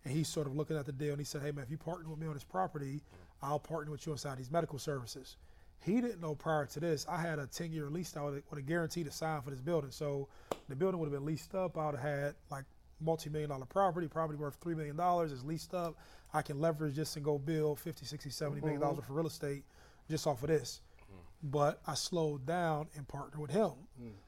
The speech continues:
Speaker 1: to go build something else. So then as we're building, this is in the midst of covid and everything else, we weren't even going to buy practices. We ended up hooking up with somebody else. Watch this.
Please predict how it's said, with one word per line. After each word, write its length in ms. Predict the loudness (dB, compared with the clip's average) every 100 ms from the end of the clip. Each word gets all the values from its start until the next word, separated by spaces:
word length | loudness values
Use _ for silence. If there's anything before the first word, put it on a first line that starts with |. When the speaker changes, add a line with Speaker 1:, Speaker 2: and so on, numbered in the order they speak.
| -14 -4
Speaker 1:
to 120 | 0
go 180 | 0 0
build 340 | 2 2 2
something 300 | -4 -4 2
else. 320 | 2 2 -6
So 180 | -8 -6
then 200 | -2 2
as 120 | 2
we're 140 | 0 -2
building, 560 | 4 8 8 8 2 -4
this 200 | -6 -6
is 60 |
in 60 | -6
the 60 |
midst 240 | -6 -8 -10
of 80 | -6
covid 320 | 0 0 0
and 80 | -2
everything 400 | -2 -4 -4 0
else, 400 | 4 4 2 -6 -12 -20 -20 -20 2
we 100 | 4
weren't 180 | 6 4
even 120 | 2
going 140 | 0 0
to 60 |
buy 180 | 6 6
practices. 560 | 6 0 -4 -6 -6 -4
We 140 | -2
ended 160 | 0 -2
up 60 |
hooking 260 | -2 -4 -2
up 180 | -2 -4
with 80 | -8
somebody 400 | -6 -6 -2 0
else. 320 | -2 -4 -8
Watch 240 | -8 -4
this. 320 | -4 -4 -8